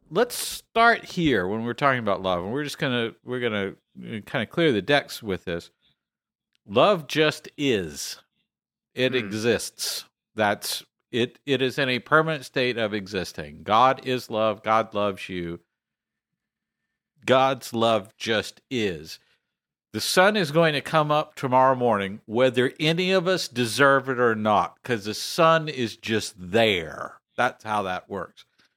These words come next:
Speaker 1: But we have this way of thinking that love just kind of comes and goes. It's mercurial. It's who knows when it could happen or what, where
Speaker 2: Right.
Speaker 1: it should show up.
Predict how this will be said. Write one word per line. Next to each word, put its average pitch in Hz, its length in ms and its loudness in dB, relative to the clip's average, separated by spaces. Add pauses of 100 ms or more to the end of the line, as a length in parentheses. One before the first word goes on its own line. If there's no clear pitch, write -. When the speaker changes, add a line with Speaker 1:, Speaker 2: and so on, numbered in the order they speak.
(500)
Speaker 1:
But 123 140 -4
we 175 220 0
have 160 220 2
this 139 280 -2
way 143 180 0
of 120 140 0
thinking 120 580 -4 (480)
that 120 160 0
love 127 220 4
just 117 200 -4
kind 113 200 -2
of 90 100 -10
comes 123 460 -2
and 95 180 -6
goes. 135 380 4
It's 92 200 -10
mercurial. 135 1080 4
It's - 380 -2
who 127 220 0
knows 120 340 0
when 123 180 0
it 117 120 -6
could 104 160 -6
happen 135 480 0
or 110 80 -4
what, 120 340 -6
where 123 280 0
Speaker 2:
Right. 117 240 4
Speaker 1:
it 107 60 0
should 101 240 -10
show 117 240 -2
up. 143 240 0